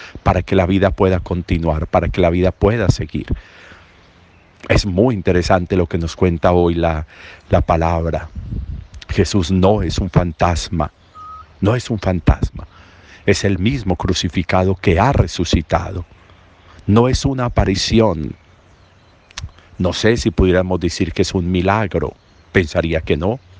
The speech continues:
Los milagros son episódicos. Aquí tenemos una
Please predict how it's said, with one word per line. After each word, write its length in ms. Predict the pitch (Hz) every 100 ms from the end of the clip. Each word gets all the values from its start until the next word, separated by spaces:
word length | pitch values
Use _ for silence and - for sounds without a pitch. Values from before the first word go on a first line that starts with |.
| - - - - _ - - - - _
Los 140 | 90
milagros 460 | 92 87 90 90 90
son 180 | 95 90
episódicos. 1120 | - - 107 104 92 85 - 78 - - - - _ _ _ - - - -
Aquí 220 | 85 82
tenemos 560 | - 92 98 95 90 107
una 340 | 92 92 90